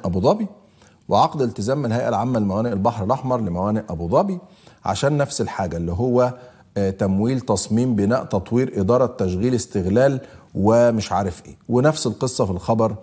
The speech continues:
اللي تحت بالظبط. إحنا بنتكلم عن دولة، آه، كان هناك تسريب، يعني كنت شاهدا عليه، آه، إبان عملي في قناة الحوار الفضائية نشره الواشنطن بوست أو نيويورك تايمز،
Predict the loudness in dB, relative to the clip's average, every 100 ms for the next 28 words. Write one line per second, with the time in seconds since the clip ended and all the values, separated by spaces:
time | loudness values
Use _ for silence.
0 | -16 -20 -20 -10 -2 0 2 -2 -2 -8
1 | -8 -10 -14 -10 -2 2 2 2 0 2
2 | 2 2 0 0 0 -6 -20 -20 0 2
3 | 4 4 0 -2 -20 _ _ _ _ -2
4 | 0 0 -2 2 4 4 2 0 0 -2
5 | -4 -6 -6 -6 -6 -8 -14 _ -8 -4
6 | -2 -2 -2 -4 -2 -2 2 2 2 0
7 | 0 0 0 0 -6 -8 -14 -18 -20 _
8 | _ -4 -2 0 2 2 2 0 -2 -2
9 | -2 -4 -6 -4 -4 -4 -8 -4 -4 -4
10 | -4 -4 -4 -2 -2 -4 -6 -6 0 0
11 | 2 2 2 2 -2 -2 -2 0 0 -2
12 | -6 -6 -4 -4 -4 -6 -4 -2 -4 0
13 | 2 2 -2 -8